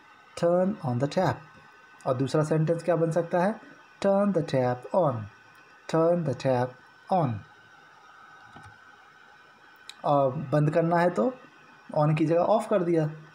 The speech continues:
"Turn off the tap, turn off the tap।" या कह सकते हैं, "Turn the tap off, turn the tap off।"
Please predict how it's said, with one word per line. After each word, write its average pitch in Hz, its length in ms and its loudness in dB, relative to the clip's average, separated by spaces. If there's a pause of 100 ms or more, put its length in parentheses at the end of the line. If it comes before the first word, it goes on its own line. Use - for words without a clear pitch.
(160)
"Turn 151 320 2 (120)
off 123 260 -2
the 156 140 -4
tap, 180 160 0 (1000)
turn 196 320 2 (120)
off 139 360 0
the 165 180 0
tap।" 143 220 2 (520)
या 131 100 0
कह 127 180 0
सकते 127 300 -4
हैं, 180 160 -2 (440)
"Turn 202 280 2
the 147 200 0
tap 127 260 2 (340)
off, 170 200 2 (840)
turn 127 300 2 (380)
the 123 60 -2 (100)
tap 131 300 2 (380)
off।" 160 220 0